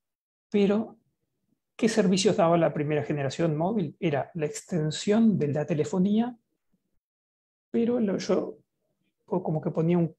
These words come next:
cable que se movía y me permitía, digamos, llevar la, las llamadas de circuitos sobre el dispositivo móvil. Y son llamadas telefónicas, circuitos de, de voz,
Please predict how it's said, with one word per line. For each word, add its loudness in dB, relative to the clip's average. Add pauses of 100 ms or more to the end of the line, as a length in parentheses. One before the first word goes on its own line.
(140)
cable 0
que -4
se -4
movía -2 (220)
y -8
me -6
permitía, -4
digamos, 0
llevar 0
la, -4 (460)
las -2
llamadas 2
de 0
circuitos -4 (720)
sobre -2
el -2
dispositivo -4
móvil. -6 (1120)
Y -8
son -8
llamadas 0
telefónicas, -2 (960)
circuitos -6
de, -4
de -4
voz, -4